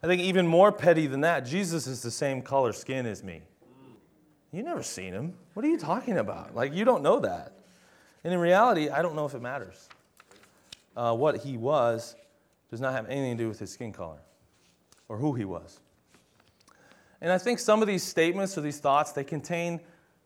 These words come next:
elements of the truth, right? That Jesus, he was, he loved peace. And he said, "Blessed are the peacemakers." But Jesus was also a warrior.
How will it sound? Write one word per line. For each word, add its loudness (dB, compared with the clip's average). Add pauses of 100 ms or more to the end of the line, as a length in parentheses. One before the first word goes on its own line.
(100)
elements 2
of -2
the -6
truth, -10 (280)
right? -4
That -4
Jesus, -6 (400)
he -8
was, -8 (140)
he -8
loved -4
peace. -12 (300)
And -10
he -10
said, -4
"Blessed -2
are -2
the -8
peacemakers." -12 (1000)
But -14
Jesus -8
was -8
also -4
a -4
warrior. -8